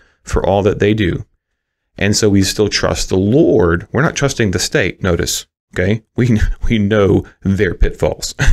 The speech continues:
<laughs> We're not trusting them. However, we trust the Lord and the system that he has put into place. And so we appeal to the state and say, "Your job is to protect us. You know, what are you doing?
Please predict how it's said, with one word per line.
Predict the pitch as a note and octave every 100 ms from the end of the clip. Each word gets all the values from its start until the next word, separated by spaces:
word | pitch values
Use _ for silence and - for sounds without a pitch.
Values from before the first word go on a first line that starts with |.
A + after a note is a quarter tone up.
| - - - -
<laughs> | - - - - -
We're | G#2 G#2 G#2+
not | F2+ -
trusting | G2 F#2+ - F#2+
them. | D#2 - - _ -
However, | A2 B2+ G2
we | F#2
trust | - F2+ -
the | -
Lord | - - - - C#2 F2 - _ _ -
and | F#2+ F#2+
the | F#2+
system | A#2+ - G#2+
that | G2+ -
he | A#2 A2+
has | G2 F#2 F2+ - - _ _ -
put | A#2
into | G2+ -
place. | - C3 G#2 - -
And | - F#2+
so | G2+
we | F#2+ B2 C3 F#2+
appeal | - - A2+ G2+
to | F#2+
the | F#2
state | - - G2 F#2 -
and | F#2+
say, | - G2 - - _ _ _ _ _
"Your | - G#2 C#3
job | B2 G2+ G2
is | F2+
to | -
protect | - - A#2 -
us. | F2+ F2+ - - _ _ _
You | -
know, | F#2 F#2
what | F#2+ B2+
are |
you | A#2+ G#2+
doing? | G2 G#2+ G2+ F#2+ -